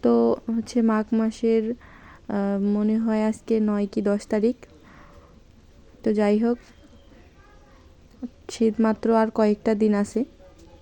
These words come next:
সম্ভবত মাঘ মাসের পনেরো দিন থেকে বিশ দিন গেলেই ঠান্ডা, আহ, আর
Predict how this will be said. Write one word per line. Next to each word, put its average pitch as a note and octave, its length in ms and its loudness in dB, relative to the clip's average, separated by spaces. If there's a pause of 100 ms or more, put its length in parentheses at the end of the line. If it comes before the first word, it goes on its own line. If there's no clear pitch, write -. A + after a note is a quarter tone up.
(460)
সম্ভবত B3 500 6
মাঘ A#3 360 4
মাসের A#3 260 0
পনেরো A3 440 2
দিন A3 420 2 (600)
থেকে A3 280 4
বিশ G#3+ 280 2
দিন G#3+ 200 2
গেলেই G#3 380 2
ঠান্ডা, G#3 460 0
আহ, - 560 -10
আর G3+ 320 -2